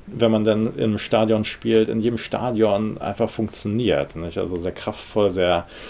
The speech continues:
ähm, positiv natürlich auch, äh, sehr, sehr, äh, stampfend, rhythmisch. Ähm,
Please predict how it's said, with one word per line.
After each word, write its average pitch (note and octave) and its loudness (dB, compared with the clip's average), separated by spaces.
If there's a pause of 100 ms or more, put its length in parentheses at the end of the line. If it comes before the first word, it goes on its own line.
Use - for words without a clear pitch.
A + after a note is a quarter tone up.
(480)
ähm, G#2 2
positiv C3 6
natürlich A2+ 4
auch, G#2 4
äh, G#2 4
sehr, F#2+ 4
sehr, F#2+ 0
äh, - -6
stampfend, A2+ -2
rhythmisch. A#2 2
Ähm, G#2+ 4